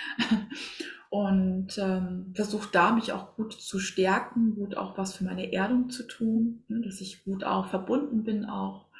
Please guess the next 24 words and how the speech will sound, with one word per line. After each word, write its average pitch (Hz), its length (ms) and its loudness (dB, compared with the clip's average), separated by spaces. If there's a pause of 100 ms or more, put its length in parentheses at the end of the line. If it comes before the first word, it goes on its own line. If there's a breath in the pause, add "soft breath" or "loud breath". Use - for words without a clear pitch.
(300 loud breath)
mit - 180 -2
Mutter 208 320 -2
Erde, 233 220 4
mit 202 240 0
der, 190 260 0
mit 190 260 2
der 190 120 2
Natur. 220 720 -2 (680 loud breath)
Ernährung 233 720 6
ist - 260 -6
unfassbar 220 760 -2
wichtig. 214 540 -8
Ernährung 202 380 0
macht - 280 -2
auch 196 260 -2
so, 226 280 -2
so 247 140 -4
viel 214 380 -4
aus, 214 520 0
nicht 208 200 -4
nur 202 80 -2
für 214 140 -8
unseren 196 260 -6
Körper, 214 640 -6